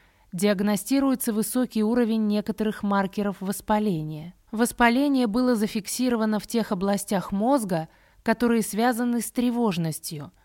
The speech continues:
например, в миндалевидном теле – И пищевые волокна могут помочь ослабить воспалительный процесс.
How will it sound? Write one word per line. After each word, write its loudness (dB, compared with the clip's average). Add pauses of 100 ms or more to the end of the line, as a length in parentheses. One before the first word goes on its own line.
(480)
например, 0
в -4
миндалевидном 0
теле – -4 (600)
И -4
пищевые 0
волокна 2
могут -2
помочь 0
ослабить 0
воспалительный -2
процесс. -4